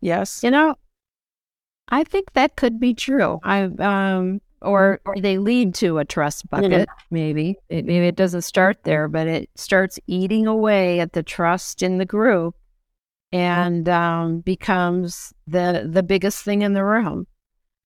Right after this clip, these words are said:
Speaker 2: And, uh, yeah, I think those interpersonal conflicts can go there when they're not,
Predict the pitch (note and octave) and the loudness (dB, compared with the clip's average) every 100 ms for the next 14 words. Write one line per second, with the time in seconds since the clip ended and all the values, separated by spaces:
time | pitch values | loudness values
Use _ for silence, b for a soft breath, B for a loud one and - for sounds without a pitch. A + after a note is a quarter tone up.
0 | - F#3+ F3+ F3 E3+ E3 E3+ D#3+ D#3 E3 | -4 2 2 2 0 0 0 -2 -2 -6
1 | - F3+ G3 F#3 D#3+ F3+ F3+ G#3+ G#3 G3 | -6 0 0 0 -2 -2 -2 -4 0 0
2 | F#3 F#3 F3+ - F#3+ - F3 - F3 E3+ | 0 0 -2 -2 -4 -2 -6 -4 -4 -2
3 | F#3+ E3+ - - E3 D#3 F#3+ G#3 F#3+ D#3+ | -2 -4 -8 -6 -4 0 2 2 2 0
4 | D3+ D3+ D#3+ D#3 D#3+ E3 D#3+ | 0 -2 -2 -2 0 0 0